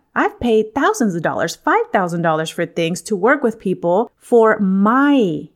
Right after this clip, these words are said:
education. So I learn how to do something, or I get better at something, or I know how to set up my business in a certain way. So thousands of dollars, five thousand dollars,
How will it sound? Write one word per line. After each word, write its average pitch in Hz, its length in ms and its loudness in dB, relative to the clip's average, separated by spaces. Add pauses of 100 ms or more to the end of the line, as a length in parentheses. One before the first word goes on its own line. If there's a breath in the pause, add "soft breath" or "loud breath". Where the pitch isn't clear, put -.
education. 165 720 -4
So 175 420 -4
I 262 300 2
learn 202 320 0
how 175 160 -8
to 165 80 -2
do 160 160 -4
something, 156 340 -6
or 160 160 -8
I 240 220 -2
get 196 220 0
better 175 220 0
at 160 120 -2
something, 165 420 -6
or 180 220 -4
I 247 240 0
know 208 240 2
how 180 240 -4
to 175 240 -6
set 185 240 -2
up 180 100 -2
my 170 140 -4
business 170 440 -6
in 175 100 -4
a 165 40 -6
certain 165 300 -4
way. 175 240 -2 (160)
So 180 480 -2
thousands 175 340 -2
of 233 80 -2
dollars, 240 520 0 (120)
five 170 240 -2
thousand 220 240 2
dollars, 254 420 0